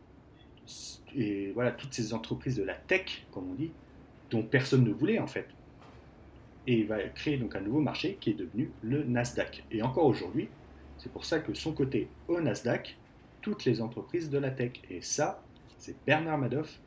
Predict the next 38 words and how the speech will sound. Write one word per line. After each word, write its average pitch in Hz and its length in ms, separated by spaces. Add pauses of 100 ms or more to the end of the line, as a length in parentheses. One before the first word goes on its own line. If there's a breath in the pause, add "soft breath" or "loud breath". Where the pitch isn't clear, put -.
(140)
qui 101 140
l'a 82 120
créé. 123 500 (1080)
Et 92 300
il 101 100
était, 135 340
euh, 92 480
il 90 60
était 90 220
le 120 100
direct-, 127 400
enfin, - 160
le - 60
président 123 460
du 107 120
Nasdaq 151 340
pendant 127 300 (160)
plusieurs 131 380
années. 120 200 (760 soft breath)
Et - 40
en - 60
fait, 196 160
ce - 120 (340)
coup - 140
de 156 60
génie 151 340
informatique, 92 720 (420)
il 104 140
l'a 92 80
pas - 220
fait 196 140
tout - 140
seul, 143 240
il - 80
l'a 92 80
fait - 180
avec 82 220
son, 85 220